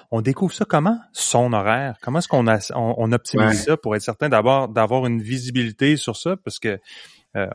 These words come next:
Speaker 1: peut-être que des gens pensent que leur horaire est différent de ce qu'il est en réalité.
Speaker 2: Ouais, ben, pour, pour les, les scientifiques utilisent, euh, des, euh, des biosignaux très particuliers pour estimer où, où qu'on est rendu par rapport à,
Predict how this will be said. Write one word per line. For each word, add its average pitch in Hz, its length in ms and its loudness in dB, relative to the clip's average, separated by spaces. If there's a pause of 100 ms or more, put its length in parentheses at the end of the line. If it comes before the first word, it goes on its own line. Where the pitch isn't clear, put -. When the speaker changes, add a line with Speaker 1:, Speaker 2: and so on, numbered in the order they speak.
Speaker 1:
peut-être 107 320 -2
que 101 400 0 (200)
des 104 180 0
gens 113 180 2
pensent 110 340 0
que 98 520 0
leur 104 200 0
horaire 107 340 2
est 101 80 -2
différent 107 340 -4
de 110 100 -2
ce - 120 -8
qu'il 101 160 -10
est 104 40 -2
en 101 120 -2
réalité. 95 500 -8 (1080)
Speaker 2:
Ouais, 233 120 2
ben, 123 160 8
pour, - 180 -2
pour - 160 -6
les, 160 140 -4
les 156 140 2
scientifiques 151 540 -2
utilisent, 117 600 -2
euh, - 220 -6 (140)
des, 90 380 -2
euh, 73 320 -6
des 95 120 -6
biosignaux 113 460 2
très 113 260 -2
particuliers 98 680 -2
pour 104 520 -2 (720)
estimer 113 640 2
où, - 60 -4 (920)
où 131 80 -2
qu'on 131 220 6
est 113 100 6
rendu 104 360 2
par 90 140 -8
rapport 95 380 -4
à, 95 100 -4